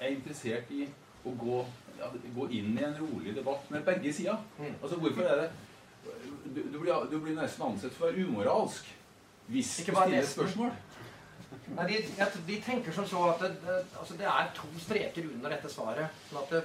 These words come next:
Speaker 2: C O to forårsaker og kommer til å føre til at vi går katastrofen i møte.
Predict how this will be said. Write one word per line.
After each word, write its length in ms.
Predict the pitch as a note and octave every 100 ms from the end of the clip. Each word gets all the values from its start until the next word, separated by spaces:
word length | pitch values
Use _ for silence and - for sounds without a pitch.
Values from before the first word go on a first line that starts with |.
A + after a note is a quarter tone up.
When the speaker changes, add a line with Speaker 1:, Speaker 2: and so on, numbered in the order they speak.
| -
Speaker 2:
C 220 | - D3+ D3+
O 80 | F3
to 260 | D#3 E3+ G3+ - - -
forårsaker 800 | F3+ D3+ D3 D#3 D3+ F#3+ G#3+ A3 - - -
og 140 | E3 -
kommer 220 | F#3 E3+
til 80 | F3
å 60 |
føre 240 | G3+ D#3 -
til 200 | D#3+ D#3+
at 140 | D3+ D3+
vi 80 | E3
går 220 | C#3+ C#3+
katastrofen 600 | D3+ D3+ - D#3+ B2 A#2+
i 20 | C3
møte. 300 | B2+ B2